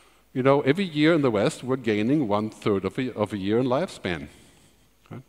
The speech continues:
My kids, they're millennials, they're going to live to be a hundred years old, right? In average. So that's like forty years on the cruise ship, you know, after you retire. No, just not the cruise ship.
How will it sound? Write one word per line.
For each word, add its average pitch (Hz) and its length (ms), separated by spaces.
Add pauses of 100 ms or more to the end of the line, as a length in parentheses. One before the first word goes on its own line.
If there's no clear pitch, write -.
(720)
My 107 240
kids, - 600 (160)
they're 110 120
millennials, 107 680 (460)
they're 120 120
going 131 200
to - 80
live 101 220
to 131 80
be 123 160
a 117 60
hundred 135 280
years 135 200
old, 143 240 (1040)
right? 117 180
In 139 120
average. 185 420 (1160)
So - 120
that's 143 240
like 135 160
forty 196 420
years 160 320
on 143 100
the 135 60
cruise 151 280
ship, - 240 (300)
you 101 60
know, 104 160
after 101 240
you 95 100
retire. 95 520
No, 87 160 (160)
just 80 180 (1500)
not 117 280
the - 60
cruise 101 240
ship. - 180